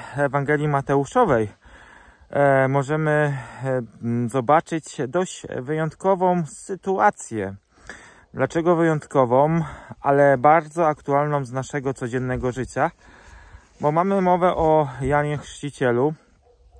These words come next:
który wysyła swoich uczniów do Pana Jezusa z zapytaniem: „Czy Ty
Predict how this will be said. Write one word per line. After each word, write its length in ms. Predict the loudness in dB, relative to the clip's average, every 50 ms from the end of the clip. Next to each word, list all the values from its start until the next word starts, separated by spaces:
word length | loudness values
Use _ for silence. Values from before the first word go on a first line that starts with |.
| _ -20 -12
który 240 | -6 -4 -2 0 0
wysyła 400 | -2 -2 -2 0 2 2 2 2
swoich 480 | 0 -2 -4 -2 -2 -2 -4 -6 -6
uczniów 480 | -6 -6 -6 -6 -8 -6 -6 -6 -6 -2
do 320 | 0 2 2 2 2 0 -4 -10 -20 -20 -20 -20 -20 -20 -20 _ _ _
Pana 240 | 0 0 2 2 2
Jezusa 480 | 2 0 0 -2 -4 -6 -4 -4 -6 -4
z 40 | -2
zapytaniem: 720 | -4 -4 -2 -4 -4 -2 0 0 0 0 -2 -2 -4 -4 -6 -8 -14
„Czy 220 | -16 -12 -10 -10 -10
Ty 360 | -8 -4 -2 -2 -2 -2